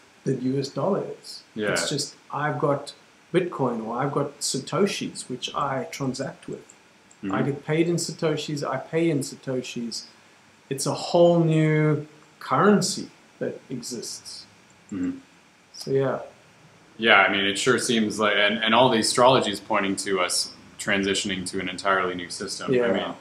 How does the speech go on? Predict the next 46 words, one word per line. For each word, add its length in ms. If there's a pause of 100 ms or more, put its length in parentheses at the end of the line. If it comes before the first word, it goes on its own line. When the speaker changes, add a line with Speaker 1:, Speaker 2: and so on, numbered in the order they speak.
(160)
Speaker 1:
yeah. 80
Speaker 2:
especially 500
two 160
thousand 240
twenty-six 480
Speaker 1:
That 80
Speaker 2:
that 80
you 60
Speaker 1:
is 100
the 60
Speaker 2:
mentioned. 400
Speaker 1:
hope. 40 (100)
I 40
mean, 160
that 160
is, 360
I, 320
I 120
do 240
feel 440
with 240
all 240
of 140
the 280 (1120)
negative 420
things 360
that 80
we 60
see 400
in 80
the 80
world, 480
particularly 360
in 60
the 60 (100)
Middle 140
East 420
at 40
the 60
moment 560
and 100
elsewhere, 800 (460)
you 80
know, 280 (500)
one 200
can 260